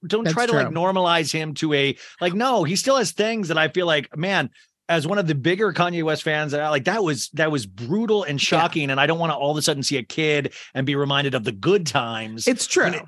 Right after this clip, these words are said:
Speaker 1: you know, it's like,
Speaker 2: We
Speaker 1: reach
Speaker 2: don't
Speaker 1: out
Speaker 2: need a
Speaker 1: by cell
Speaker 2: TikTok
Speaker 1: phone
Speaker 2: about
Speaker 1: then.
Speaker 2: him.
Speaker 1: Like,
Speaker 2: There's
Speaker 1: yeah,
Speaker 2: a
Speaker 1: send him,
Speaker 2: reason.
Speaker 1: s-, send him that on text. Send him that on text,
Speaker 2: There's a
Speaker 1: you know?
Speaker 2: reason, you know, he has a missing persons report because, I mean, I don't think he's really missing. He's just,
Speaker 1: No,
Speaker 2: like,
Speaker 1: yeah.
Speaker 2: in hiding, but, like, let him stay in hiding. And that can also be
Speaker 1: Yeah, that
Speaker 2: in
Speaker 1: was the
Speaker 2: hiding.
Speaker 1: only thing.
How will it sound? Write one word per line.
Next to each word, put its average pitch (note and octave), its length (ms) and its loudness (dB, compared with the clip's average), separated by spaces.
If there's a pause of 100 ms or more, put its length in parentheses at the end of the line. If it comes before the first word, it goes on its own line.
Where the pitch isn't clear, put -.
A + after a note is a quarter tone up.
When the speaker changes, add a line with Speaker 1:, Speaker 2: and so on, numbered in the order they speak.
Speaker 1:
you G3 160 -4
know, F3 240 2
it's G#3 100 -2
like, F#3+ 120 -4 (120)
Speaker 2:
We D#3+ 60 -6 (100)
Speaker 1:
reach C#4 60 2
Speaker 2:
don't D#4 140 2
Speaker 1:
out - 20 0
Speaker 2:
need C4+ 100 0
a B3 60 -2
Speaker 1:
by A#3 40 -2
cell B3+ 220 0
Speaker 2:
TikTok C#4+ 140 2
Speaker 1:
phone F#3 100 0
Speaker 2:
about D#3+ 200 0
Speaker 1:
then. C3 80 -2
Speaker 2:
him. C#3+ 40 0
Speaker 1:
Like, F3 200 -2 (140)
Speaker 2:
There's C4+ 180 4
Speaker 1:
yeah, C#4 60 2
Speaker 2:
a A#3+ 40 -2
Speaker 1:
send C4 180 4
him, - 80 -2
Speaker 2:
reason. A#3 320 -2
Speaker 1:
s-, F#3+ 40 -18 (160)
send C#4+ 220 0
him D4+ 60 -4
that D4 140 2
on D4 100 0
text. - 460 -4
Send A#3+ 260 -2
him C4+ 80 -4
that B3+ 140 0
on B3 160 -4
text, A3+ 180 0
Speaker 2:
There's B3+ 160 0
a C4+ 100 2
Speaker 1:
you A#3+ 120 0
know? A#3+ 180 2
Speaker 2:
reason, G#3+ 260 2
you G3+ 100 2
know, F3+ 180 2
he F3+ 160 2
has F3+ 160 2
a E3 80 2
missing F#3 500 2
persons F3+ 380 2
report C#3+ 420 0
because, F#3 220 0
I G#3+ 80 2
mean, A#3 160 2
I - 20 4
don't G#3+ 160 0
think F#3 140 -4
he's F3+ 120 -2
really E3+ 180 0
missing. E3+ 380 0
He's D#3 220 2
just, D#3 220 2
Speaker 1:
No, A2+ 100 0
Speaker 2:
like, C#3+ 120 -2
Speaker 1:
yeah. - 320 -2
Speaker 2:
in F#3 80 4
hiding, F3+ 440 2
but, D3 160 -4
like, D#3 240 -4 (240)
let A3 220 2
him A3+ 120 0
stay F#3 220 -2
in E3 80 -2
hiding. D3 480 -8
And D#3 240 2
that D3+ 160 -2
can D#3+ 100 -4
also D3 220 0
be D3+ 140 2
Speaker 1:
Yeah, C4+ 120 6
that C4 100 2
Speaker 2:
in - 40 4
Speaker 1:
was - 80 0
the D3+ 60 2
Speaker 2:
hiding. D3 220 2
Speaker 1:
only C3+ 100 -2
thing. A#3+ 260 -4